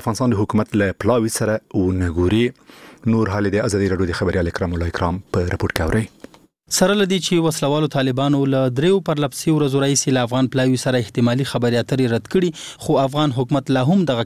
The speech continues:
Speaker 2: کتنې ته خوشبین دی. اجرایي ریاست وایي د افغانستان یو شمېر نړیوال ملاتړي هیوادونه په ځانګړي ډول متحده ایالات هڅه کوي چې په ابوظبي کې د طالبانو استازي د افغان حکومت د سولې له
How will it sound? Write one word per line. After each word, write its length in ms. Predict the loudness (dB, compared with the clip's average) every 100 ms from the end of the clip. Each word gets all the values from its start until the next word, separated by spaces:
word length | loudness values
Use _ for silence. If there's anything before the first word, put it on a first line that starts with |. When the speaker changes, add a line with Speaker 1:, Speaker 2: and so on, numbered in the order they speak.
| -2
Speaker 2:
کتنې 320 | 0 0 0
ته 60 | -2
خوشبین 360 | -2 0 2 2
دی. 80 | 2 -2 -10 -18 -6 -2
اجرایي 300 | 2 2 2
ریاست 340 | 0 0 -2 0
وایي 200 | 0 2
د 60 | 0
افغانستان 440 | 0 -2 0 0 2
یو 100 | 2 0
شمېر 280 | 0 0 2 2
نړیوال 460 | 2 2 2 2 4
ملاتړي 420 | 2 2 2 2
هیوادونه 420 | 2 0 2 0 0
په 160 | 0 0 2
ځانګړي 420 | 2 2 2 2
ډول 240 | 2 0 -2
متحده 440 | -2 -2 0 0 2
ایالات 360 | 2 0 -2 -2
هڅه 260 | 0 0 0
کوي 180 | 0 0
چې 340 | -2 -4 -10 -2
په 160 | 0 2
ابوظبي 340 | 2 2 2
کې 200 | 0 -2
د 60 | 0 0
طالبانو 460 | 0 2 2 2 0
استازي 460 | -2 0 0 0 -2
د 340 | -6 -4 -2 0
افغان 260 | 0 0 0
حکومت 380 | 0 0 0 -2 -2
د 100 | 0
سولې 340 | 2 2 4 4
له 240 | 2 2